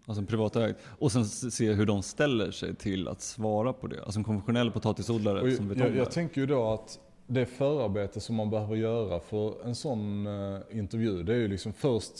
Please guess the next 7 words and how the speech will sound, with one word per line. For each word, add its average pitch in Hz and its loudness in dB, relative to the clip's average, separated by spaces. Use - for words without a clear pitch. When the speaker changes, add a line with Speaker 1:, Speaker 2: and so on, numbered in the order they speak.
Speaker 2:
pratar 127 0
man 110 0
med 95 0
alla 98 0
de 92 -2
här 92 -2
små 107 -2